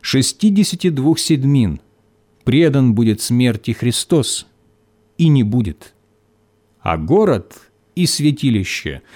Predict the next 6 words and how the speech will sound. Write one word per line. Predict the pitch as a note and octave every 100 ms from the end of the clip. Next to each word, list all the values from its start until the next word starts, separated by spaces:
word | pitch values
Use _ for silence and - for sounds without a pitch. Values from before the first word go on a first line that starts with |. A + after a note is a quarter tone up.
| - - -
разрушены | A2+ C#3 C3+ C#3 G3+ G#3 G#3+ G#3
будут | F3 C3+ E3 E3 E3
народом | F#2 G2+ C3 C#3 D3 C#3+ C3+
вождя, | B2 C#3 B2+ D#3 C3+ D2+ - _ _ _
который | A#2+ B2+ B2 B2+
придет, | - A#2+ A#2 D#3 F3 -